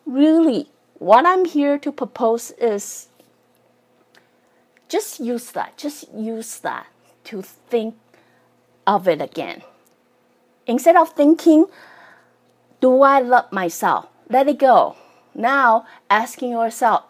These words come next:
"Am I the person that I always want to be?" Because you could be that person from now on, from this moment forward,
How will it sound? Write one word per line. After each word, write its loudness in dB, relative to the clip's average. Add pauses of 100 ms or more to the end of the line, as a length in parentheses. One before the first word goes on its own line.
"Am -2
I -2
the -4
person -6
that -2
I 2
always -6
want -10
to -16
be?" -20 (1000)
Because -4 (160)
you -6
could -8
be -12
that -6
person -8
from -8
now -10
on, -12 (240)
from 0
this 4
moment -4
forward, 0